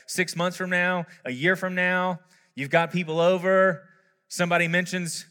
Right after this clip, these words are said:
you know, some of the classic verses from the Sermon on the Mount, and you go, "Oh, let me tell you about that sermon." And you are able to sit down with someone and walk them through the Sermon on the Mount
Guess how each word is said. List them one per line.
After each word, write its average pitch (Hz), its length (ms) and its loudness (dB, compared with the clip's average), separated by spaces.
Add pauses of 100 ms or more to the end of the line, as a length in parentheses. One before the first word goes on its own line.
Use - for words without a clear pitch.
(200)
you 160 100 -4
know, 151 280 0
some 170 260 -4
of 160 60 -2
the 143 100 0
classic 165 560 0
verses 165 420 -2
from 175 160 -6
the 165 80 -10
Sermon 175 320 -4
on 170 80 -4
the 165 60 -8
Mount, 175 320 -2
and 160 60 -6
you 160 40 -4
go, 185 100 2
"Oh, 262 200 2
let 214 80 -2
me 269 80 -10
tell 262 180 -4
you 240 80 -2
about 135 220 0
that 113 180 -6
sermon." 98 320 -12 (640)
And 135 160 -6
you 185 160 2
are 202 100 4
able 180 300 2
to 151 60 -6
sit 190 260 -2
down 185 260 -2
with 151 120 -8
someone 131 420 -8
and 135 180 -10
walk 160 360 -4
them 160 160 -10
through 160 320 -8
the 135 80 -10
Sermon 147 300 -8
on 139 100 -10
the 135 80 -12
Mount 139 260 -8